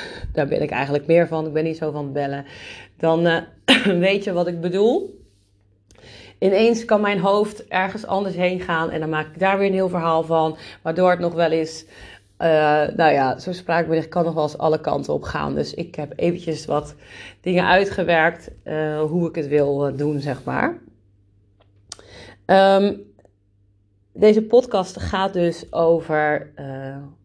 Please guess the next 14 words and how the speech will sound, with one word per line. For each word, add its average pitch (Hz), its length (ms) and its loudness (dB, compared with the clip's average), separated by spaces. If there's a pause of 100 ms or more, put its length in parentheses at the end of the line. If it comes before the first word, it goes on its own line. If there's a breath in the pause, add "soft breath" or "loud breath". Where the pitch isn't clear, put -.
(360)
een 151 160 -6
reading 240 640 2
die 196 160 -4
ik 190 120 -12
laatst, 175 480 -4
eh, 160 480 -2 (640)
heb - 240 -16
ontvangen. 175 880 0
Zo 147 220 -8
zeg 147 220 -14
je 156 80 -4
dat, 147 140 -4
denk 147 220 -8
ik. - 260 -10